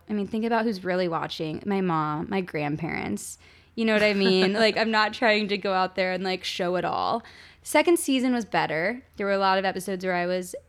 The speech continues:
Speaker 1: drinking. Shh, I don't know if I'm allowed to say that,
Speaker 2: So,
Speaker 1: 'cause I
Speaker 2: wait,
Speaker 1: was
Speaker 2: you
Speaker 1: <laughs> not
Speaker 2: were,
Speaker 1: underage,
Speaker 2: you can say
Speaker 1: but
Speaker 2: whatever you want.
Speaker 1: <laughs>
Speaker 2: You were drinking on camera.
Speaker 1: Mm-hmm.
Speaker 2: So how
Speaker 1: <laughs>
Speaker 2: does
Speaker 1: Not to
Speaker 2: that
Speaker 1: get them in trouble.
Speaker 2: Yeah, so, like, do you, like, how does that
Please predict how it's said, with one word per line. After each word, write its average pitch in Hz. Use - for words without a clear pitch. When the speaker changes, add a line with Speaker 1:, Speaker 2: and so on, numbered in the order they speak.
Speaker 1:
drinking. 208
Shh, -
I -
don't -
know 202
if -
I'm 202
allowed 196
to 202
say -
that, 208
Speaker 2:
So, 233
Speaker 1:
'cause 254
I 277
Speaker 2:
wait, 285
Speaker 1:
was 240
Speaker 2:
you 311
Speaker 1:
<laughs> -
not 294
Speaker 2:
were, 247
Speaker 1:
underage, 220
Speaker 2:
you 226
can 254
say 220
Speaker 1:
but 247
Speaker 2:
whatever 196
you 196
want. 202
Speaker 1:
<laughs> 294
Speaker 2:
You 233
were 294
drinking 247
on 208
camera. 190
Speaker 1:
Mm-hmm. 226
Speaker 2:
So -
how 240
Speaker 1:
<laughs> 254
Speaker 2:
does 262
Speaker 1:
Not 247
to 240
Speaker 2:
that -
Speaker 1:
get 254
them 202
in -
trouble. -
Speaker 2:
Yeah, 220
so, 262
like, 226
do 233
you, 233
like, 226
how 240
does 240
that 233